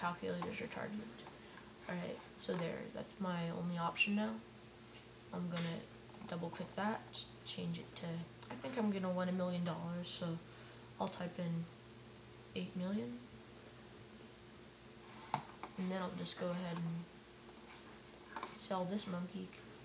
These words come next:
Just need to change it. And presto, I have a lot of money, more than I'm ever gonna need. So I'll just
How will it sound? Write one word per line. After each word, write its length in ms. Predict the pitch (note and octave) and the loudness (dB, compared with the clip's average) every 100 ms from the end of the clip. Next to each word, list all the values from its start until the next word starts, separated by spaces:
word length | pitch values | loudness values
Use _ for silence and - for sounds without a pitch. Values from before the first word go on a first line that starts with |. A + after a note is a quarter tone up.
| F3+ | 0
Just 200 | G3 G#3+ | 2 6
need 200 | F#3 E3 | 6 4
to 60 | |
change 320 | - F#3 F3+ E3+ | 2 4 4 4
it. 160 | E3 - - - - - - | 0 -2 -10 -10 -10 -10 -2
And 220 | F#3+ F3 E3+ | 2 2 2
presto, 360 | F3+ - - | 2 0 0
I 120 | F3 F3+ | 0 2
have 240 | G3+ F3+ E3 - - - - - | 4 2 0 -4 -10 -12 -12 -4
a 40 | E3 | 0
lot 300 | F3 F3 F3+ | 4 4 4
of 100 | F3 | 4
money, 280 | D#3+ E3 E3+ F#3 | 2 2 -2 2
more 160 | F#3 | 4
than 120 | F3 F3 | 4 4
I'm 80 | E3+ | 2
ever 160 | E3+ | 2
gonna 260 | F3 E3 E3 | 2 2 2
need. 200 | D#3+ - - - - - - - - - - - - - | 2 -2 -8 -10 -10 -12 -12 -12 -12 -12 -10 -10 -10 -2
So 60 | F3+ | 2
I'll 80 | |
just 360 | F3 E3+ - - | 2 2 0 -2